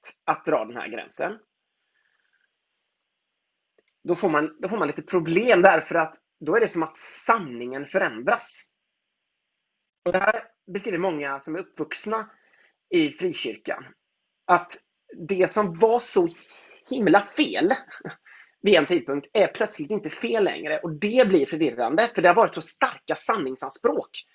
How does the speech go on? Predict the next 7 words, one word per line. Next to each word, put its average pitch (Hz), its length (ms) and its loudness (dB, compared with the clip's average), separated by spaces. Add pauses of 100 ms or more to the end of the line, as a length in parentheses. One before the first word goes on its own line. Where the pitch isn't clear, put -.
(380)
som 175 540 2
hör 175 100 2
samman 208 720 -2
med 123 600 -4 (840)
den 160 100 2
här 127 140 -4
gränsen. 160 460 -4